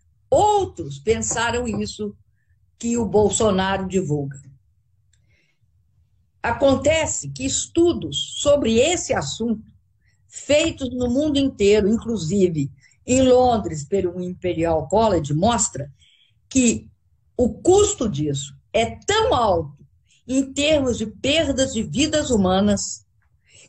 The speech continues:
que isto não pode ser aceito, não pode, você não pode dizer, "Ah, não, setenta por cento vai se salvar e trinta vão morrer", não pode fazer isso. Primeiro, porque tem uma questão de desumanidade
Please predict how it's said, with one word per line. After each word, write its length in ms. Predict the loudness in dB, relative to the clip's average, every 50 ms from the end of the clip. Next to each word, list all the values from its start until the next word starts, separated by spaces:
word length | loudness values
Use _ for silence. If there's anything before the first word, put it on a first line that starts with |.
| -4
que 280 | 2 4 4 4 4 2
isto 400 | 2 2 2 2 2 2 2 4
não 580 | 6 6 6 6 4 2 2 0 0 -2 -4 -6
pode 440 | _ 2 2 4 4 2 0 0 -2
ser 280 | -6 -4 -2 0 0 0
aceito, 580 | 0 -2 -2 0 2 2 2 2 -2 -4 -6 -4
não 260 | -2 -2 -2 -4 -4
pode, 600 | -2 0 2 4 4 4 2 2 0 -2 -4 -6 -6 -16 -16 _
você 180 | -2 0 2 2
não 280 | 4 2 0 0 -2
pode 340 | 0 2 2 2 2 0 -2
dizer, 420 | -2 -4 -4 -2 0 0 0 2
"Ah, 380 | 0 0 0 0 -2 -2 -4 -4
não, 340 | -6 -6 -4 -4 -4 -4 -6
setenta 500 | -6 -8 -8 -8 -6 -6 -6 -6 -6 -8
por 240 | -10 -12 -14 -12 -12
cento 540 | -12 -10 -8 -6 -4 -4 -6 -6 -6 -6 -2
vai 180 | 0 0 0
se 140 | 0 -4 -6
salvar 640 | -4 0 2 2 2 0 2 2 2 2 2 0 -2 -4 -8 -14 -20 -20 _ _ 0
e 120 | 0 0
trinta 480 | 0 2 0 0 2 2 2 2 2 4
vão 180 | 4 6 6 6
morrer", 380 | 4 4 2 2 2 2 4
não 160 | 4 4 2
pode 400 | 2 4 2 2 2 2 -2 -6
fazer 280 | -6 -8 -8 -6 -6 -6
isso. 320 | -4 -4 -6 -8 -10 -14 _ _ _ _ _ _ _ _ _ _ _ -2
Primeiro, 480 | 0 2 2 2 2 2 2 0 -2 -6
porque 260 | -8 -6 -4 -4 -4
tem 140 | -2 -2 -4
uma 160 | -4 -2 -2
questão 440 | 0 0 0 0 0 0 0 0 0
de 120 | -2 -4
desumanidade 1300 | -4 -2 -2 0 0 0 0 0 0 0 -2 -2 -4 -4 -2 -2 -2 -2 -2 -4 -4 -6 -6 -10 -10